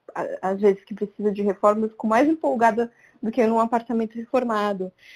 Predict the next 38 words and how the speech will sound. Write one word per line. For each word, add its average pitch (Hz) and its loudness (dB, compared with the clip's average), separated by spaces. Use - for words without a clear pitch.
Porque 226 4
eu, 240 4
eu 220 2
entro 262 0
e 254 -12
falo 254 -12
assim, 254 -8
"Olha, 427 -2
você 294 -8
pode 381 -4
tirar 392 -4
essa 415 -4
parede, 392 -2
e 302 -2
você 370 -6
<laughs> 392 0
pode 370 -8
fazer 359 -4
um 381 -4
armário 339 -6
aqui, 339 -10
e 277 -10
você 294 -12
pode 320 -12
não 302 -12
sei 320 -8
o - -8
quê." 320 -6
É, 202 0
<laughs> - 0
e 320 6
é 269 2
até, 233 -4
é 233 -2
até 240 -6
engraçado, 262 -4
né? 180 -10
Porque, 185 -10